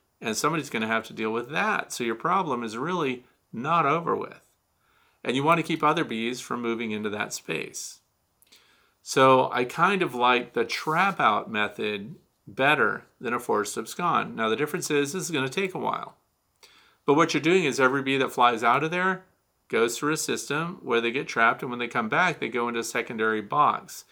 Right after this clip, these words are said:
It just doesn't block the hole. The escape cones and things like that are over the hole. So what happens is the bees that are residual in size, we're talking about all the nurse bees, storekeeper bees, and stuff like that,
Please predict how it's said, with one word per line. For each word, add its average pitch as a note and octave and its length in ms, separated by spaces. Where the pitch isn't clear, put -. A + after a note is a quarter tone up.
It A#2+ 80
just C3+ 240
doesn't B2 420
block A#2+ 460
the G#2 120
hole. B2 440
The A2+ 140
escape E3 480
cones B2+ 400
and G#2+ 120
things A#2+ 220
like A2+ 220
that C#3 180
are - 240
over A#2 260
the G#2 120
hole. G#2 420
So A#2+ 300
what A#2+ 140
happens C#3+ 400
is A#2 280
the A2+ 100
bees C#3+ 280
that C3+ 80
are A#2 80
residual A#2+ 600
in C#3+ 260
size, C3 460
we're A2 80
talking A#2 200
about A#2 160
all A2+ 120
the A2 80
nurse A2+ 260
bees, A2+ 420
storekeeper C3 560
bees, A2+ 340
and G2 120
stuff B2+ 240
like G#2+ 180
that, C#3+ 380